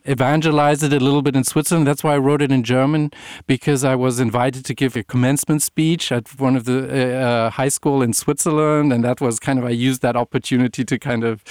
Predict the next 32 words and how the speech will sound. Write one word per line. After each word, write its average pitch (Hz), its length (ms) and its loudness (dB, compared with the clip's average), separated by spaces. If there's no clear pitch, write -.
advertise 135 580 0
the 113 140 0
book. 131 400 0
And 117 120 0
so 131 140 0
I 123 80 0
got 127 160 0
a 123 40 0
lot 120 100 0
of 117 100 -2
feedback 120 460 -2
from 120 220 -2
that. 117 420 0
It 156 180 0
has 185 140 0
been 160 200 0
great 143 360 0
because, 151 520 -2
as 156 180 0
it 151 100 0
always 143 360 2
is, 131 240 2
when 123 160 4
you 123 80 2
teach, 156 360 -2
you 131 80 4
learn 127 280 2
more 127 480 2
than 123 200 2
anybody 113 680 2
else, - 480 -4
right? 117 240 -2